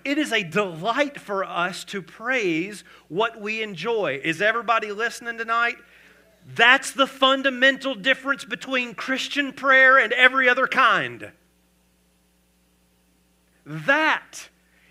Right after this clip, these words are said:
is the fundamental difference between what is Christian prayer and every other kind. In fact, I would submit to you that it is the main idea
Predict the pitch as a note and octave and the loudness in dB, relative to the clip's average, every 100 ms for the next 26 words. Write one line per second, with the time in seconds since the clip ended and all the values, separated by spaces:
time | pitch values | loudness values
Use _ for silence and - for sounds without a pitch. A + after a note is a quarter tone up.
0 | _ C4+ D4 A#3 B3+ - C#4+ C#4+ C#4 C4+ | _ 2 2 2 -4 -4 0 0 0 -2
1 | C#4 C#4 A#3+ C#4 - D#3+ - - - _ | -4 -6 -4 -6 -6 -14 -14 -20 -20 _
2 | _ _ _ _ _ E3 G#3 - B3+ B3 | _ _ _ _ _ -8 -8 -8 -6 -6
3 | A3 G#3 A#3 A#3 G#3+ F3+ - _ - C#4 | -6 -2 -2 -2 -4 -4 -6 _ -8 -4
4 | C#4+ - - C4+ C4 B3+ A#3+ - A#3+ A#3 | -4 -6 -8 -8 -8 -12 -16 -10 -2 0
5 | D3 A2 A#2 E3+ - _ _ _ _ _ | 0 -2 -6 -10 -14 _ _ _ _ _
6 | E3 E3 D#3+ F#3+ F#3+ F#3 F#3+ G#3 G3+ G3 | -4 -4 -6 0 0 0 -4 -6 -6 -14
7 | _ _ _ D#3 E3 D#3 E3 E3 D#3+ _ | _ _ _ -2 -2 -4 -10 -10 -14 _
8 | _ - - E3+ D#3 D3 C#3 C3+ G#3 F#3+ | _ -18 -8 -4 -4 -6 -10 -6 -2 0
9 | F3+ F3 G3 G#3 G#3+ - G3+ F#3+ F#3 - | -2 -4 -2 -2 -8 -14 -12 -10 -10 -10
10 | F3+ F#3+ F3+ E3+ F3 E3 D#3 B2+ D3+ D3+ | -10 -6 -6 -4 -4 -4 -8 -10 -10 -10
11 | D#3+ F3 F#3+ G#3 G#3 G3+ - - - D#3+ | -8 -8 -8 -12 -14 -16 -18 -16 -8 -6
12 | E3 C3+ F#3+ F#3+ D3 E3 E3+ | -6 -8 -6 -4 -2 -4 -6